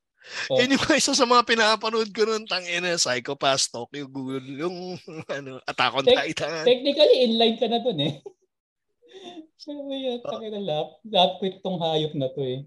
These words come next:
Speaker 1: Pero, yeah, that aside. Uh, let's talk to us, let's move on to a semi, hindi semi-serious, a really serious series. So, Psycho-Pass, a really old series.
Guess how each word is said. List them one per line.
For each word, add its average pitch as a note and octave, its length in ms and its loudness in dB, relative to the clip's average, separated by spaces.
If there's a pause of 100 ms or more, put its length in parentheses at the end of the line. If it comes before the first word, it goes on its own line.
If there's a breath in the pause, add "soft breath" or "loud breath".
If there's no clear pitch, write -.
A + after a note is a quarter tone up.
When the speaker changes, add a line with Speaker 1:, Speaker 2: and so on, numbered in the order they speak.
(120)
Speaker 1:
Pero, G3 400 8
yeah, F#3 480 6
that D3 160 2
aside. C3+ 480 4
Uh, D3 400 0
let's G3 160 -2
talk A#3 160 -4
to G#3+ 80 0
us, G3 240 4 (160)
let's - 320 -8
move G#3+ 160 2
on G#3 80 0
to F#3+ 80 4
a F3+ 80 6 (160)
semi, F#3+ 400 -4 (720)
hindi A3 160 0
semi-serious, F3 640 2
a G3+ 160 8
really A#3+ 160 2
serious F#3+ 320 -4
series. A2+ 400 -10 (1040 soft breath)
So, B3+ 240 10
Psycho-Pass, A#3 800 4
a F#3+ 480 2
really A#3+ 240 -6
old G#3+ 160 0
series. E3 720 -8